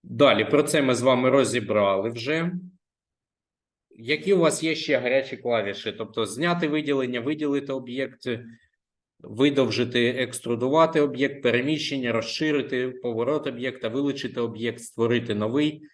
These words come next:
дублювати, ну і так далі. Тобто все ми з вами розберемо.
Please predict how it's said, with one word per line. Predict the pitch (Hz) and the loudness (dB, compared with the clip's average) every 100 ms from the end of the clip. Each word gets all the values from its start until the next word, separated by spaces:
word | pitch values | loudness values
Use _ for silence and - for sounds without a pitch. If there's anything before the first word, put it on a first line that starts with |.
| _ _ _ | _ _ _
дублювати, | 107 107 110 123 147 131 | -6 -2 0 4 4 4
ну | 131 156 | 2 2
і | |
так | 156 131 | 2 2
далі. | 120 90 87 | 2 0 -2
Тобто | 107 - 113 | -8 -6 -6
все | - 170 | 0 2
ми | 156 | 2
з | 113 | 2
вами | 139 135 | 2 2
розберемо. | 123 113 110 123 120 95 90 | 2 0 0 0 0 -4 -8